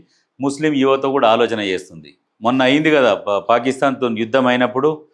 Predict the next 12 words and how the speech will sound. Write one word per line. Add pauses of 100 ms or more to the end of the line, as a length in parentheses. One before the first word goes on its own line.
(140)
స్వచ్ఛందంగా
ముస్లిం
సోదరులు
అందరూ
బయటకు
వచ్చి
ర్యాలీ
తీసిరు. (640)
ఏంది,
కేంద్రానికి
మద్దతు
పలుకుంటా.